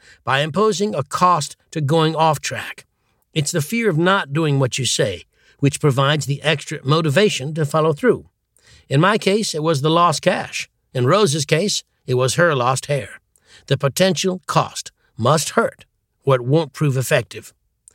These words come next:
While making a pact can be incredibly effective, it's important to note that pacts aren't good for every goal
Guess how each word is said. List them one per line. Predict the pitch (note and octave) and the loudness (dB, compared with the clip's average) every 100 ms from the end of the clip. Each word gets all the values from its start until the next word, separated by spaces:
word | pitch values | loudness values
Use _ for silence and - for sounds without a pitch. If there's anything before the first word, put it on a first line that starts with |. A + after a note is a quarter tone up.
| _ _ - | _ _ -2
While | B2+ | 2
making | G3 A3 G#3 G3 | 4 2 0 -2
a | |
pact | C#3+ C3+ C3+ - - | -2 -4 -4 -10 -8
can | C#3+ | -4
be | C3 | -2
incredibly | B2+ - F3+ D#3+ D3+ | -4 -4 -4 -2 -4
effective, | C3+ C3 G#2 G#2 G2 - _ _ | -4 -6 -8 -12 -16 -20 _ _
it's | - D3 | -2 0
important | F3 C#3+ - E3+ D#3+ D3 | 0 -2 -2 -4 -4 -4
to | |
note | E3 D3+ D3+ | 0 0 -2
that | D#3+ D3+ | -6 -4
pacts | D#3+ D#3 D3+ - | 0 0 -2 -6
aren't | D3 D3+ D#3 - A#2+ | 0 2 0 -6 -4
good | D3+ D3 D3 | 0 0 0
for | D#3+ | -4
every | C3+ C#3 C#3+ C#3 | 0 0 0 0
goal | C3+ D#3+ C#3 F#2 - | 0 2 0 -4 -12